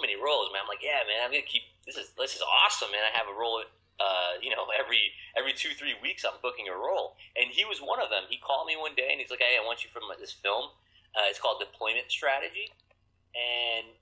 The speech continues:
literally, uh, that character was a very small character, which there's no small characters. That's a, you know, he was just a, a s-, a, he had, um, not that many lines, but he grew. He grew into a,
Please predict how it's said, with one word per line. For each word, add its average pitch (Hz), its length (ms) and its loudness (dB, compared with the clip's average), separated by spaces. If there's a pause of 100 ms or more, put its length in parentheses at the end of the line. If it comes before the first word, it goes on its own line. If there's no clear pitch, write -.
(100)
literally, 151 800 -4
uh, - 480 4 (240)
that 120 200 2
character 139 360 -4
was 98 120 -10
a 87 160 -8
very 143 240 0
small 131 440 0
character, 98 520 -4
which 143 240 -6 (100)
there's 117 160 6
no 117 140 2
small 95 300 0
characters. 85 280 -4
That's 101 200 -2
a, 87 180 0 (260)
you 98 100 -6
know, 82 200 -4 (220)
he 131 100 0
was 123 80 0
just 147 260 0
a, 113 140 4 (520)
a 110 40 0
s-, - 280 -6
a, 113 120 -10 (120)
he 123 200 2
had, 113 200 4
um, 101 320 2 (120)
not 139 180 2
that 143 140 0
many 135 160 -6
lines, 101 560 -6
but 117 100 -2
he 139 180 -10
grew. 131 440 -8
He 117 200 -12
grew 139 200 -6
into 123 220 -12
a, 104 140 -2